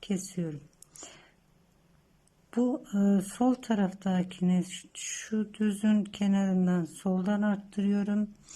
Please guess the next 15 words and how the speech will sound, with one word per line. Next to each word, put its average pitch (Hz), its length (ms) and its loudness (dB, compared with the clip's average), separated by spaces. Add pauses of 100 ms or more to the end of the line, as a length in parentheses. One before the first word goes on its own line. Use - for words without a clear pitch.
(420)
Sağ 247 460 0
taraftaki 185 760 -2
ilmeği 214 760 2 (500)
buradan 214 360 2
sağ 208 380 0
taraftan 175 500 -4
arttırıyorum. 165 920 -6 (640)
Ortada 208 540 0
kesiyorum, 208 760 0
kenarlardan 202 960 0
arttırıyorum. 180 920 -2 (2500)
Bir 202 100 -8
tane 196 380 2
daha 170 140 -2
arttım. 196 840 -2